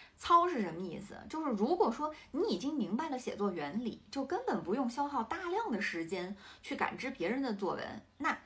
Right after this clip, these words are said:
操直接写啊，就能写出成品啊，看再多其实是没用的哈。这好的教育其实就是要缩短掌握原理的时间，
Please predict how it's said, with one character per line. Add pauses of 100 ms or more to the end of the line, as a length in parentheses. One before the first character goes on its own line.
(300)
操 (100)
直
接
写 (120)
啊，
就
能
写
出
成
品
啊， (120)
看
再
多
其
实
是
没
用
的
哈。 (640)
这 (240)
好
的
教
育
其
实
就
是
要
缩
短
掌
握
原
理
的
时
间，